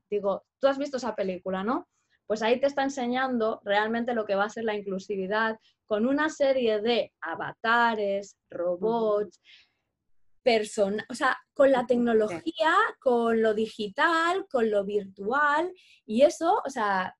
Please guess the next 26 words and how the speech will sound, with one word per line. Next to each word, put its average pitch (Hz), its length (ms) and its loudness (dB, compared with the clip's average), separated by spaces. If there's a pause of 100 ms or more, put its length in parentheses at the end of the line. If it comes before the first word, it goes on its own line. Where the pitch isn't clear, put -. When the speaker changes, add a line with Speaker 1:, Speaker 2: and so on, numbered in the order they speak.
Speaker 1:
yo 214 100 -2
qué 240 80 -4
sé, 262 260 2
si 202 200 -6
ya 226 220 0
teníamos 269 420 -4
personas 262 440 -4
que 214 80 -10
se 202 80 -8
estaban 233 380 -2
casando 240 640 -2
con 190 260 0
avatares, 247 880 -2
o - 40 -14
sea, 175 260 -6
Speaker 2:
Ujú. 190 80 -10
Speaker 1:
ahora 233 280 2
nos 311 160 -6
parecerá 233 520 -2
algo 247 500 -2
que 226 220 -2
es 262 160 -4 (440)
lo 233 220 4
pequeñito 220 880 0 (140)
de 202 160 -2
la, 202 180 0